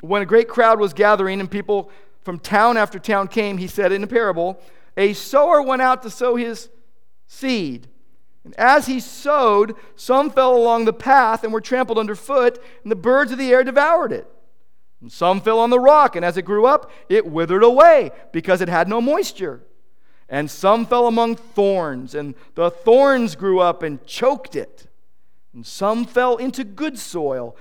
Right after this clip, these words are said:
and grew and yielded a hundredfold.'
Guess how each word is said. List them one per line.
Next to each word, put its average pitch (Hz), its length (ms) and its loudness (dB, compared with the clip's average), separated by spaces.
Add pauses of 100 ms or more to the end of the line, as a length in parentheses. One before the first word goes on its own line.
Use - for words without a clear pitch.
(160)
and 185 260 -6
grew 180 560 -6 (220)
and 202 200 0
yielded 214 520 -2
a 226 140 0
hundredfold.' 180 880 -4